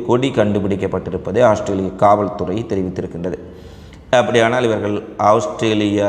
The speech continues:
காவல்துறையினுடைய கூற்றுப்படி ஐ எஸ் ஐ எஸ் அமைப்புடன் தொடர்புபட்டவர்களா அல்லது ஐ எஸ் ஐ எஸ் அமைப்பை சேர்ந்தவர்களா என்ற கோணத்திலும் தற்போது சந்தேகங்கள் கிளம்பியிருக்கின்றது.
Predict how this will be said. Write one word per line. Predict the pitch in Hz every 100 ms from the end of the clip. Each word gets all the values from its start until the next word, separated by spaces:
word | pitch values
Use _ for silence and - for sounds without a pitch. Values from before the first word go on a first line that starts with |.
| 95 -
காவல்துறையினுடைய | 104 107 107 104 107 101 98 98 95
கூற்றுப்படி | 92 90 95 107 139 - - - - - 143
ஐ | 185
எஸ் | 185 - - -
ஐ | 131 131
எஸ் | 135 - - - 113
அமைப்புடன் | 120 107 117 113 117
தொடர்புபட்டவர்களா | 107 107 98 98 98 95 92 117
அல்லது | 120 107
ஐ | 107 110
எஸ் | 110
ஐ | 110
எஸ் | 101
அமைப்பை | 104 104 110 107
சேர்ந்தவர்களா | 113 131 131 123 117 107 104 101 - - - - -
என்ற | 110 104
கோணத்திலும் | 101 98 101 95 92 104 127 120 98
தற்போது | 95 85 - 107 107 -
சந்தேகங்கள் | 98 101 95 95 104
கிளம்பியிருக்கின்றது. | 92 92 90 85 - 78 71